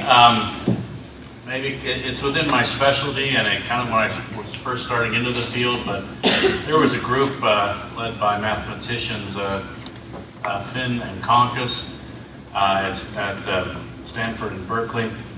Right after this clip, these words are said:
who, uh, showed that a, uh, axisymmetric container, that was,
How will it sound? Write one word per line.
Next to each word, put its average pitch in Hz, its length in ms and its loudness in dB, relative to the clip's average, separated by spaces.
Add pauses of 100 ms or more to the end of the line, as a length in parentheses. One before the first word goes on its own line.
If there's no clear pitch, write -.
(420)
who, 131 240 4
uh, 120 240 8
showed 160 360 0
that 131 180 6
a, 113 340 4
uh, 107 120 -2 (200)
axisymmetric 120 920 0
container, 101 680 -2 (380)
that - 120 -14
was, - 100 -14